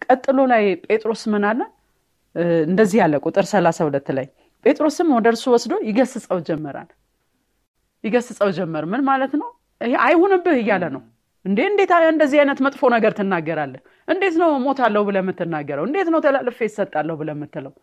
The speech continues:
ብሎ ጴጥሮስ የተናገረው እናያለንና፣ ለምንድን ነው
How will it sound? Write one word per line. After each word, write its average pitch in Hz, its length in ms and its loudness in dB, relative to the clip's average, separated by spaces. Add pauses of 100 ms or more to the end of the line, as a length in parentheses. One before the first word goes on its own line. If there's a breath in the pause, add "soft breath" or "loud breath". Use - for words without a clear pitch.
(340 soft breath)
ብሎ 190 140 -2 (120)
ጴጥሮስ 202 380 -2
የተናገረው 170 540 0
እናያለንና፣ 143 480 -4 (540 soft breath)
ለምንድን 330 540 0
ነው 262 180 -2